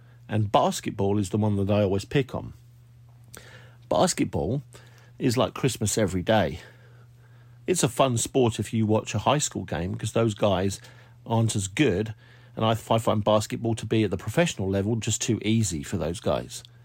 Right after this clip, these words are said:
Way too easy to score points. So it's like Christmas t-, every day for me. And so I don't find that very entertaining. I don't want Christmas every day. I want it on December the twenty-fifth.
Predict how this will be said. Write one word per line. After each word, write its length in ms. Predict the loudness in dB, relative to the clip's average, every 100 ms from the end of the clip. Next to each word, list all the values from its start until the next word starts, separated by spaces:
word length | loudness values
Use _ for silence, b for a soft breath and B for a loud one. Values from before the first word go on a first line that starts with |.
| b b b -2
Way 440 | 4 6 6 4
too 220 | 2 2 2
easy 220 | 2 -2
to 80 | -2
score 260 | -2 -2
points. 560 | -2 -2 -2 -4 -8 -10 -12 -20 -20 -20 b b b b b b b b b -10
So 180 | 0 2
it's 80 | 2
like 160 | -2
Christmas 400 | 2 2 2 -2
t-, 140 | -4 -4 2
every 240 | 2 4
day 300 | 4 2 0
for 180 | -2 0
me. 400 | 2 2 0 -8 B B B B B
And 180 | -4 -2
so 220 | 2 4
I 80 | 4
don't 220 | 4 0
find 180 | 0 2
that 140 | 2 4
very 240 | 4 4
entertaining. 540 | 2 0 0 0 0
I 100 | 2
don't 160 | 2 2
want 240 | 0 -2
Christmas 420 | -4 -6 -4 -4 -2
every 220 | -2 -2
day. 180 | 0 0
I 60 |
want 280 | 2 0 0
it 20 |
on 140 | -2 -2
December 380 | -2 -2 -2 -4
the 100 | -4
twenty-fifth. 760 | -4 -4 -4 -6 -6 -8 -16